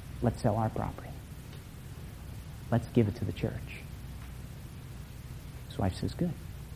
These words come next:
But Sapphira, "Let's tell them that we're gonna give them everything. But we'll just keep back a portion."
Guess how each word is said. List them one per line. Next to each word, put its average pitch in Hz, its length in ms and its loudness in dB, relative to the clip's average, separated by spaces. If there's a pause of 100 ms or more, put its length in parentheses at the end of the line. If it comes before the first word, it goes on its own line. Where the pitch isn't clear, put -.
(3250)
But - 120 4
Sapphira, 123 520 10 (1600)
"Let's - 300 8 (200)
tell 170 180 12
them 92 260 4 (400)
that 120 120 8
we're 123 80 8
gonna 117 160 10
give 123 260 8
them 110 260 4 (220)
everything. 101 460 4 (1800)
But 170 80 12
we'll 240 180 12
just 190 320 12
keep - 280 10
back 120 240 12 (240)
a - 40 10
portion." - 460 10